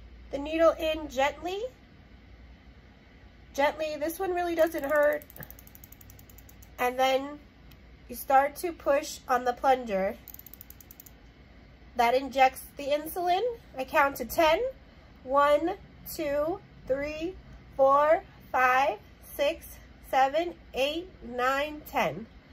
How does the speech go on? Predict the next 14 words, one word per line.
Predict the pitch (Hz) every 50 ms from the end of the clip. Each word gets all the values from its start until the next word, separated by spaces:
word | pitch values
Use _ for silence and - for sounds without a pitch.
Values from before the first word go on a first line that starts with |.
| - - - - -
I | - 233
release | 226 233 240 254 254 285 311 359 403 - - - - - - - - -
and | - 247 262
I | 269 269
let | 285 294 294
go. | - 359 277 135 127 - - - - - - - - - - - - - - -
And | 302 320 359
that's | 381 392 440 - -
it. | 415 311 - - - - - - - - - - - - - - - - - - - - - - - - - - - - - - - - - - - - - - - - - - - - - - - - - - - - - - - - - - - -
No | 247 262 277 311
major | 320 302 339 359 370 359 - 349 359 359 359 370
scarring, | 359 - - - 302 277 277 285 277 277 285 285 285 277 277
no | 269 269 269
bleeding. | 269 269 277 277 269 269 269 269 269 262 269 277 294